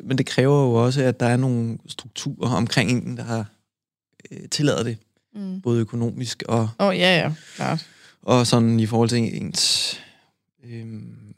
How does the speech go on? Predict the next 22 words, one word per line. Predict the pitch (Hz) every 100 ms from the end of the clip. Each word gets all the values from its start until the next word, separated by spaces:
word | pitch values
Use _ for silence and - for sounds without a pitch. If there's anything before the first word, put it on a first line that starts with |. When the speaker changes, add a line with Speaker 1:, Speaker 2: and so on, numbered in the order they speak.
| -
Speaker 1:
ens | -
forhold. | - 113 110 107 _ _ -
Altså, | 113 - -
<laughs> | - 139
øhm, | 120 113 110
Speaker 2:
Mm. | 110 - _ _ _ _ _
Speaker 1:
at | 120 -
der |
er | 113
opbakning | 113 117 117 113 120
til | -
det | 127 123
og | -
sådan | 135
noget. | 120
Og | 120
det | 131
var | 123 117
der, | 139 - _ _
og | 123 120 - _ _ _ _ _ -
er | 117
der, | 113